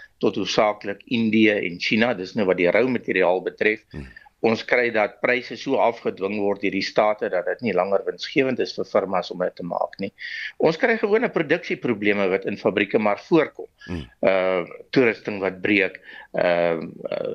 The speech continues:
aflewering wat nie plaasvind nie, uh, ensovoorts. En, uh, gelukkig is daar daarom altyd 'n alternatiewe opsie beskikbaar. Maar dat dit 'n probleem is, is beslis so en dit is 'n wêreldwye probleem.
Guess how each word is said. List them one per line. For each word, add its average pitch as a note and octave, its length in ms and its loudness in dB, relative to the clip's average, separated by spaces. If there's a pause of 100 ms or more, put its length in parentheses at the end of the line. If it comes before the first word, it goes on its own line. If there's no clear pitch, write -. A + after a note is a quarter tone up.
aflewering G#2 680 0
wat F2+ 180 -2
nie G2+ 140 -4
plaasvind G2 640 0
nie, F#2 220 -2 (420)
uh, - 220 2
ensovoorts. A#2 640 0 (300)
En, D3+ 420 0
uh, C#3 280 0
gelukkig F#3+ 480 0
is D#3+ 100 -4
daar C#3+ 180 2
daarom C3 300 -2
altyd C3+ 340 0
'n A2+ 280 2
alternatiewe A#2+ 680 2
opsie A#2 320 0
beskikbaar. - 640 0 (380)
Maar G#2 280 2
dat G#2+ 140 0
dit G#2+ 140 -4
'n G#2+ 120 -2
probleem A#2 460 2
is, A2+ 240 -6
is G#2 240 -2
beslis G2 440 0
so F#2+ 120 0
en F#2 120 2
dit F#2+ 140 0
is F#2+ 140 0
'n F#2 100 2
wêreldwye E2+ 560 0
probleem. - 320 -6